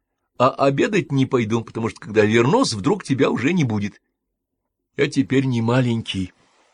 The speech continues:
и знаю одну вещь сказать». Игорь наклонился к висячему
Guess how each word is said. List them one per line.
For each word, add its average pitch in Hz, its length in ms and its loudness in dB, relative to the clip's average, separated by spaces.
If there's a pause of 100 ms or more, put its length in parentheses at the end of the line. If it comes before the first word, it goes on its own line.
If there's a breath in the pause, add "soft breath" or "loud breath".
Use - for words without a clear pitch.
(340)
и 92 140 -6
знаю 127 640 -2
одну 101 460 -4
вещь 113 960 -8
сказать». 120 880 -10 (1200)
Игорь 101 360 -2
наклонился 104 840 0
к - 80 -20
висячему 95 800 -4